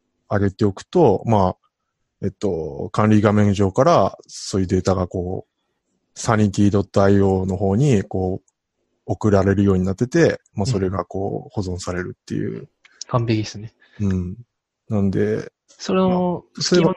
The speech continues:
Speaker 2: 書き方はグラフキューエルの書き方？
Speaker 1: ちょっとグラフキューエル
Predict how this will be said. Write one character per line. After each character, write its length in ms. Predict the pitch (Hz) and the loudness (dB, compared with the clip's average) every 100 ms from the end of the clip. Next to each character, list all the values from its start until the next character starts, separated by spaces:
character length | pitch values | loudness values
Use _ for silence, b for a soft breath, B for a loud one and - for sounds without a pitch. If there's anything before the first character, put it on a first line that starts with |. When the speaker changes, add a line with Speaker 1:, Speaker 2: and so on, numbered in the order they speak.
| - | 0
Speaker 2:
書 80 | 190 | -2
き 60 | |
方 260 | - 180 139 | 2 2 4
は 280 | 110 95 101 | 4 4 4
グ 80 | 117 | 4
ラ 80 | |
フ 100 | 117 | 4
キ 120 | 117 123 | 4 2
ュ 40 | |
ー 40 | |
エ 40 | 117 | 2
ル 100 | 104 | 0
の 200 | 90 87 _ _ | -4 -8 _ _
書 80 | - | -4
き 60 | - | -2
方？ 300 | - - - _ _ _ _ _ _ _ _ | -6 -8 -10 _ _ _ _ _ _ _ _
Speaker 1:
ち 100 | - | -6
ょ 20 | 151 | 0
っ 20 | |
と 120 | 123 | 2
グ 100 | 104 | 4
ラ 100 | 139 | 4
フ 140 | 147 170 | 6 2
キ 160 | - | 6
ュ 140 | 185 180 | 8 10
ー 40 | |
エ 80 | 180 | 10
ル 800 | 165 151 131 120 113 110 107 104 | 8 8 8 8 6 6 4 2